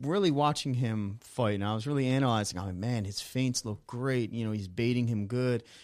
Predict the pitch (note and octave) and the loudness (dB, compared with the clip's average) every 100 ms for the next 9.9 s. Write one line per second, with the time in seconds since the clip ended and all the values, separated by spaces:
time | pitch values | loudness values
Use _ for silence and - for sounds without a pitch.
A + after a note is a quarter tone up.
0 | - G#2+ A#2 A2 C3 B2 C3+ A#2 A#2 C3 | -16 -8 -4 -4 -4 -2 -2 -2 0 4
1 | B2+ A2+ - G2 F#2+ F2 A2+ G2 G#2 A#2 | 4 2 -2 -2 -2 -2 -2 0 0 0
2 | B2 A2 - G#2+ F#2+ F2+ - A2 G2 F#2 | 0 0 0 -2 -2 -2 -2 0 0 0
3 | F2 F#2+ C3 G2+ G2 F#2+ F#2 G2+ F#2+ F2+ | -2 -4 -4 -2 -2 -4 -6 -4 -4 -2
4 | F#2 F2 G#2+ G#2+ - - G#3 F#3 - - | -4 -4 -4 -4 -6 -2 2 2 0 -18
5 | - - D3 E3+ E3 - D#3+ D3+ A#2 G2+ | -8 0 2 2 2 4 4 4 2 0
6 | - C3 A2+ G2 G2+ F2+ G#2+ F2 A2 G2+ | -2 -2 -2 -4 -6 -6 -8 -8 -6 -4
7 | G2 F#2+ F#2+ A#2+ G#2 B2+ C#3 C3 B2 C3+ | -4 -6 -8 -8 -6 -2 0 0 -2 -4
8 | B2 B2 A#2+ A#2+ A2+ G#2 F2+ - F2+ F2+ | -4 -4 -2 -2 -2 -2 -4 -6 -4 -2
9 | F#2 F2+ F#2+ F#2 F#2 G2 G2+ G2+ | -2 -4 -6 -6 -6 -6 -6 -6